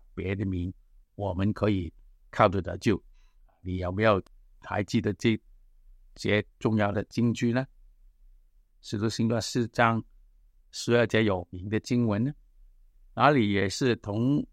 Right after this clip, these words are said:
一的宣告，除他以外别无拯救啊！就好像这里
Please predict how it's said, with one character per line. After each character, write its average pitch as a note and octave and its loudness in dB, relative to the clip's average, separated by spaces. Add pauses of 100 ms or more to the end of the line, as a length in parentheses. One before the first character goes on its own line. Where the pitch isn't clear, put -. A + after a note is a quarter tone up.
(220)
一 C#3+ -4
的 C#3 -2
宣 D3 0
告， C#3 4 (440)
除 A#2+ -4
他 D3 2
以 G2+ -6
外 A#2 0 (480)
别 B2+ 2
无 G#2+ -6
拯 F#2 0
救 G#2+ -4
啊！ F2+ -8
就 A2+ -2
好 F2 0
像 A2 2
这 G2 0
里 F2+ -4